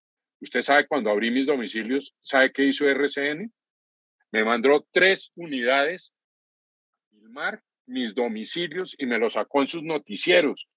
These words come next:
Y mis domicilios, cuando empecé mis domicilios, fueron un hit. No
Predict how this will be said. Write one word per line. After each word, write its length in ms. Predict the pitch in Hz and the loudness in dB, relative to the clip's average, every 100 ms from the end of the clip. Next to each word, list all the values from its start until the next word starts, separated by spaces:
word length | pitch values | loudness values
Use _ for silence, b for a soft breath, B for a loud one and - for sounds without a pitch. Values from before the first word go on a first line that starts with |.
| _ _ _ | _ _ _
Y 140 | 127 117 | -2 0
mis 200 | 113 110 | 0 2
domicilios, 720 | 120 110 110 - 151 170 - | 2 2 0 0 0 0 -4
cuando 200 | 151 127 | -6 -8
empecé 360 | 117 110 123 | -4 -2 0
mis 120 | 139 143 | -2 -2
domicilios, 720 | 147 113 98 127 127 147 - _ _ | -2 -2 -4 -4 -2 -4 -6 _ _
fueron 360 | - 147 151 151 | 2 4 6 2
un 180 | 151 139 | -2 -6
hit. 300 | - 208 - _ _ _ _ _ - | -4 -2 -4 _ _ _ _ _ -10
No 440 | 226 135 208 247 | 0 4 6 4